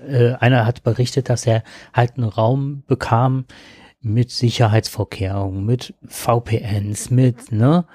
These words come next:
mit Trojanerschutz, was auch immer, einen abgesicherten Raum, einen extra Rechner, der wurde extra nachher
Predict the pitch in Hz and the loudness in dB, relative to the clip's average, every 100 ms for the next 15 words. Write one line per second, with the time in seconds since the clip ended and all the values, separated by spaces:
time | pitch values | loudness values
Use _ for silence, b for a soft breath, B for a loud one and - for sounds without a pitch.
0 | B B B B _ _ - 131 - 127 | B B B B _ _ -4 -4 0 2
1 | 107 110 113 113 139 117 143 170 127 - | 2 2 0 -2 -6 -4 -2 0 -2 -2
2 | 131 117 117 135 156 139 127 123 120 123 | -2 0 0 0 0 -2 -4 -2 -2 -2
3 | 107 110 131 156 147 - 123 113 113 113 | -2 -2 -2 -4 -2 0 2 0 -2 -4
4 | 113 120 135 - 139 - 123 113 123 131 | -2 -2 -2 -6 -10 -4 -4 0 2 0